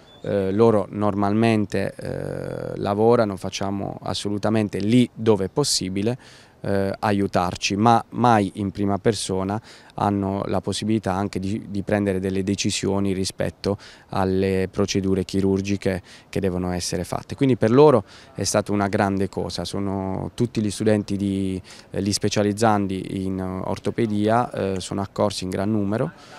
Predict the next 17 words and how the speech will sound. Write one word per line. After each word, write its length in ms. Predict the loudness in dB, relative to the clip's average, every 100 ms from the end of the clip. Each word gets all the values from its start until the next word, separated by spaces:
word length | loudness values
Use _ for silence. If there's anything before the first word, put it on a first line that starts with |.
| -20 -8
eh, 600 | -2 0 0 0 -2 -4 0
hanno 460 | 2 2 2 -2
studiato, 680 | -4 -6 0 4 6 4 0
perché 240 | -4 -4
c'è 120 | -4 -2
anche 360 | -2 -2 -4
all'interno 560 | -4 -4 -2 -2 0 -4
una 160 | -6
parte 320 | -4 -6 -4 -4
teorica, 480 | 0 0 -2 -6
quindi 240 | -6 -4 -4
prese-, 340 | -6 -4 -2
hanno 220 | -2 -2
presentato 500 | -4 -6 -6 -4 -4
casi, 380 | -2 0 0 -2
hanno 140 | -6 -6
presentato, 760 | -8 -6 -4 -4 -4 -4 -8